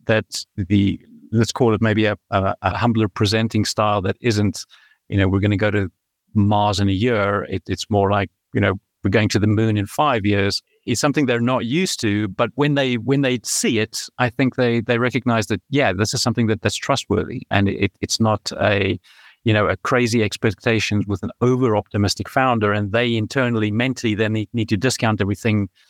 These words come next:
or divide everything by ten to come up with what is actually gonna happen here and, and what, you know, what are we, what are we actually gonna deliver? So my advice to the founder is just be authentic, and you don't need to try and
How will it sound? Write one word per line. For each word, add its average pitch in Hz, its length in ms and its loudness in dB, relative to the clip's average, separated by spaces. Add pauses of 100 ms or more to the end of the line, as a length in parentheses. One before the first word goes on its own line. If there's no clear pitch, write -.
(200)
or 107 120 2
divide 117 380 2
everything 113 320 0
by 104 180 2
ten 113 320 0
to 104 100 -2
come 110 120 -2
up 101 120 0
with 104 180 -2
what 110 180 2
is 110 80 0
actually 110 420 -2
gonna 107 160 0
happen 101 300 -2
here 95 220 -2
and, 95 180 -6
and 98 120 -6
what, 95 200 -2
you 107 100 2
know, 98 100 2
what 101 140 2
are 104 40 2
we, 101 220 2
what 107 120 0
are 104 40 0
we 98 80 -2
actually - 300 -2
gonna 98 180 0
deliver? 101 380 0 (400)
So 113 280 0 (160)
my 143 180 2
advice 123 280 0
to - 100 -4
the 107 100 0
founder 120 400 0
is 98 100 -2
just - 300 -4 (120)
be 139 120 2
authentic, 120 560 -2 (100)
and 101 380 0 (160)
you 113 100 0
don't 120 300 0
need 113 240 2
to 107 160 0
try 117 800 0
and 98 440 -2